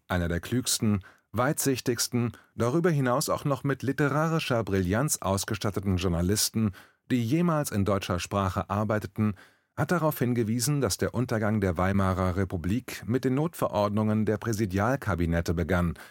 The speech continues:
dass die Weimarer Demokratie scheiterte, nicht weil es zu viele Nazis und Kommunisten gab, sondern zu wenige echte Demokraten, also Menschen, die den Diskurs liebten, die Meinungsvielfalt nicht als Gnadenakt begriffen,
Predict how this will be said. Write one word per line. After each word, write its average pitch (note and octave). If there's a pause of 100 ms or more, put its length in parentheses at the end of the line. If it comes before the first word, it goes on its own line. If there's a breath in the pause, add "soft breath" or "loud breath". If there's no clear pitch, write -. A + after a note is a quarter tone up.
(460 loud breath)
dass C#3
die C3
Weimarer C#3+
Demokratie G#2+
scheiterte, A2+
nicht B2+
weil G#2
es F#2
zu -
viele F#2
Nazis F#2
und D#2+
Kommunisten F2+
gab, G2+ (560 soft breath)
sondern C3+
zu C3+
wenige D#3
echte G2+
Demokraten, G#2+ (180)
also F2
Menschen, A2 (300 loud breath)
die B2+
den C#3
Diskurs E3+
liebten, F2+ (240 soft breath)
die A2+
Meinungsvielfalt D3
nicht D3+
als F2+
Gnadenakt G2
begriffen, F#2+